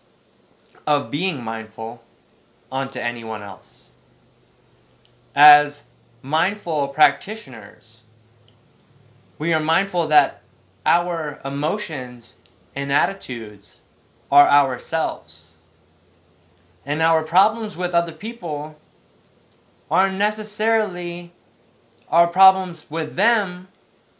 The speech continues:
but our problems with ourselves. Mindfulness will help you realize that.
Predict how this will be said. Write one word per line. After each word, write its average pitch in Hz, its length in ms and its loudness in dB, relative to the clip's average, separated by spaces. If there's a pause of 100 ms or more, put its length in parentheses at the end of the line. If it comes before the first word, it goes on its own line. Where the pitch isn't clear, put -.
but 165 220 2
our 175 260 6
problems 180 800 -4 (100)
with 160 260 -6
ourselves. 151 960 -2 (1900)
Mindfulness 127 1200 -4 (580)
will 147 180 0
help 160 300 0
you 147 120 -8
realize 139 460 0
that. 92 240 -16